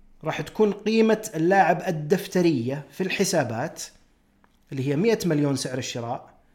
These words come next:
ناقص العشرين مليون الإطفاء حق السنة الأولى،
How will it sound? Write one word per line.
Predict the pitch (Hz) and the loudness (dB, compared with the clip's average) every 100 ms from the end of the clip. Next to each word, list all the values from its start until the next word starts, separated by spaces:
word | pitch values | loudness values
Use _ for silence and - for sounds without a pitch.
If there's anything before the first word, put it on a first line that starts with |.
| _ _ | _ _
ناقص | 139 180 185 - | -4 -2 0 -2
العشرين | 156 147 175 165 | -2 -4 0 2
مليون | 151 147 151 | 2 2 2
الإطفاء | 143 147 - 160 | 0 -4 -6 -4
حق | 123 135 | -4 -4
السنة | 131 - 143 | -4 -4 -6
الأولى، | 143 127 123 | -6 -6 -6